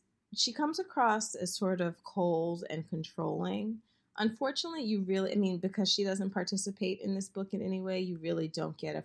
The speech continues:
firsthand picture of her. In a sense, I would feel like that's the part that I would say I was missing. You know, like, what was she doing with all of this money? Like, how do you,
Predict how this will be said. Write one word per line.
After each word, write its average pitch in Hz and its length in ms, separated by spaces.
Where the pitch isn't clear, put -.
firsthand 156 580
picture 165 340
of 160 80
her. 175 300
In 202 140
a 196 60
sense, 196 500
I 175 80
would 170 200
feel 185 220
like 165 240
that's - 420
the 175 140
part 156 420
that 156 160
I 147 100
would 147 160
say 156 240
I 139 140
was 143 180
missing. - 640
You 170 120
know, 151 160
like, 151 200
what 160 260
was 156 160
she 175 140
doing 156 540
with 175 260
all 156 180
of 160 120
this 151 200
money? 156 460
Like, - 180
how 151 140
do 151 80
you, 156 280